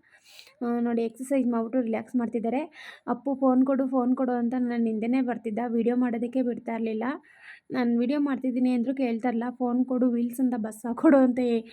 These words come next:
ಹಿಂದೆನೇ ತಿರುಗ್ತಿದ್ದ. ಎಕ್ಸರ್ಸೈಸ್ ಮಾಡ್ಕೊಂಡು ಕೆಳಗಡೆ ಬಂದು, ಇದ್ರ ಕಡೆ ಬಂದು ಮಲಗ್ಬಿಟ್ಟಿದ್ವಿ. ಮಲಗಾದ್ಮೇಲೆ ಇದು ಈವ್ನಿಂಗ್ ವ್ಲಾಗು. ತುಂಬ ಮಳೆ ಬರ್ತಿತ್ತು, ತುಂಬ ಮಳೆ ಬರ್ತಿತ್ತು, ತುಂಬ ಚಳಿ ಆಗ್ತಿತ್ತು. ಏನಾದರೂ ಬಿಸಿ ಬಿಸಿ ತಿನ್ನಬೇಕು ಅಂತ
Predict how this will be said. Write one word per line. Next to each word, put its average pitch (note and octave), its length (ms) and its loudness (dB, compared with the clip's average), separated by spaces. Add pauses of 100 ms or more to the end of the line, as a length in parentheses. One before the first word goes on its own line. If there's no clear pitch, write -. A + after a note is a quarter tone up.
(300)
ಹಿಂದೆನೇ A#3+ 360 2
ತಿರುಗ್ತಿದ್ದ. A#3+ 400 0 (580)
ಎಕ್ಸರ್ಸೈಸ್ C4 360 2
ಮಾಡ್ಕೊಂಡು B3+ 380 4
ಕೆಳಗಡೆ A#3 360 -2
ಬಂದು, A#3 280 0
ಇದ್ರ C4 280 4
ಕಡೆ C4 160 2
ಬಂದು B3 280 2
ಮಲಗ್ಬಿಟ್ಟಿದ್ವಿ. A#3+ 840 2
ಮಲಗಾದ್ಮೇಲೆ B3+ 680 2
ಇದು B3 100 2
ಈವ್ನಿಂಗ್ A#3+ 480 2
ವ್ಲಾಗು. A3 360 -2 (180)
ತುಂಬ B3 240 -2
ಮಳೆ A3+ 300 0
ಬರ್ತಿತ್ತು, A3 400 -8
ತುಂಬ B3+ 180 4
ಮಳೆ B3+ 260 2
ಬರ್ತಿತ್ತು, B3+ 480 -2 (520)
ತುಂಬ B3+ 240 0
ಚಳಿ B3+ 280 0
ಆಗ್ತಿತ್ತು. A#3+ 420 -4
ಏನಾದರೂ A#3+ 420 0
ಬಿಸಿ B3+ 240 -2
ಬಿಸಿ B3+ 220 -4
ತಿನ್ನಬೇಕು A#3 560 -2
ಅಂತ A3+ 220 -2